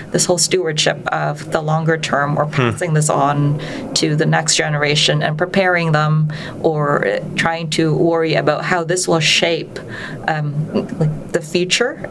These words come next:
Speaker 2: Yeah.
Speaker 1: Um, to come for better or worse, and how to, um,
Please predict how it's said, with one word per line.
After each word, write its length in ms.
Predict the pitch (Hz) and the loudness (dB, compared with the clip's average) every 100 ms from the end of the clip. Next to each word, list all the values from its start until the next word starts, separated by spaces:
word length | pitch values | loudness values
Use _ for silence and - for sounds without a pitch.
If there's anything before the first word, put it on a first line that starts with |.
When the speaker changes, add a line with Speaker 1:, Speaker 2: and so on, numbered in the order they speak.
| - | -4
Speaker 2:
Yeah. 180 | - 101 - 160 | -2 0 -2 0
Speaker 1:
Um, 220 | 156 151 - - - - - - - - 165 | 0 0 -2 -10 -12 -12 -12 -10 -12 -4 -4
to 100 | 151 | -2
come 220 | 185 175 160 | 0 0 0
for 120 | 175 | 0
better 240 | 156 160 | 0 0
or 120 | - | 0
worse, 420 | 147 143 170 - - - - - - - | 2 2 2 0 -4 -10 -12 -12 -8 -4
and 460 | 156 151 151 151 - - | -2 0 2 0 -2 -4
how 320 | 160 165 165 | -4 -2 -4
to, 440 | - 170 160 151 | -2 -2 2 2
um, 280 | 156 151 147 | 4 2 2